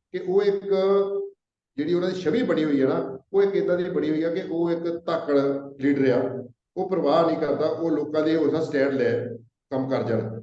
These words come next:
ਇਸ ਕਰਕੇ ਲੋਕਾਂ ਦੇ ਵਿੱਚ ਰੁਝਾਨ ਹੈਗਾ ਵਾ, ਲੋਕੀ ਇਹ ਚਾਹੁੰਦੇ ਵੀ ਆ ਕਿ ਸੁਖਜਿੰਦਰ ਸਿੰਘ ਰੰਧਾਵਾ ਜੇ ਬਣਦੇ ਆ, ਜਿਵੇਂ ਕਾਂਗਰਸ ਕੇਡਰ ਦੇ ਵਿੱਚ ਵੀ ਆਪਾਂ ਗੱਲ ਕਰਦੇ ਆ, ਬਾਕੀ ਤੇ ਅਜੇ ਫੈਸਲਾ ਲੋਕਾਂ ਨੇ ਕਰਨਾ ਕਿ ਉਹਨਾਂ ਨੇ ਕੀ ਹੈ, ਚਾਰ ਤਰੀਕ ਨੂੰ ਫੈਸਲਾ ਆ ਜਾਣਾ ਵਾ।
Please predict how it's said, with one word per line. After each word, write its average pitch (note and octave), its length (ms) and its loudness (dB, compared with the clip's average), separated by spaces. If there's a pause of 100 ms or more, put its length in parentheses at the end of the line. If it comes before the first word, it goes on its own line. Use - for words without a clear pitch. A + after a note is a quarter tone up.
(140)
ਇਸ F3+ 140 -6
ਕਰਕੇ G3 320 2
ਲੋਕਾਂ F3 460 0
ਦੇ F3+ 120 2
ਵਿੱਚ E3+ 240 -2
ਰੁਝਾਨ C3 440 0
ਹੈਗਾ B2+ 240 0
ਵਾ, C#3+ 80 2
ਲੋਕੀ C3 300 0
ਇਹ D3 300 -2
ਚਾਹੁੰਦੇ C#3+ 280 -2
ਵੀ D#3+ 140 0
ਆ D3+ 100 2
ਕਿ - 360 -8
ਸੁਖਜਿੰਦਰ C3+ 400 -2
ਸਿੰਘ C#3+ 160 0
ਰੰਧਾਵਾ B2 320 0
ਜੇ C3 120 0
ਬਣਦੇ B2 380 0
ਆ, - 320 -2
ਜਿਵੇਂ C#3 140 -2
ਕਾਂਗਰਸ D3+ 340 0
ਕੇਡਰ D3 260 0
ਦੇ C#3+ 60 2
ਵਿੱਚ C#3 140 2
ਵੀ C#3 60 2
ਆਪਾਂ B2 200 0
ਗੱਲ G#2+ 140 0
ਕਰਦੇ A2 240 -4
ਆ, D3 140 -4 (240)
ਬਾਕੀ D3 260 -2
ਤੇ E3 100 0
ਅਜੇ E3+ 80 2
ਫੈਸਲਾ C#3 340 2
ਲੋਕਾਂ C#3 320 0
ਨੇ C#3 140 0
ਕਰਨਾ C#3+ 320 -2
ਕਿ C#3+ 180 -6
ਉਹਨਾਂ C#3+ 240 -2
ਨੇ C#3+ 80 0
ਕੀ C#3 260 -2
ਹੈ, C#3 60 -2
ਚਾਰ B2 240 -2
ਤਰੀਕ C3 160 -4
ਨੂੰ C3 100 -8
ਫੈਸਲਾ A#2 300 -4
ਆ G#2+ 140 -2
ਜਾਣਾ B2+ 140 -2
ਵਾ। C#3 220 -2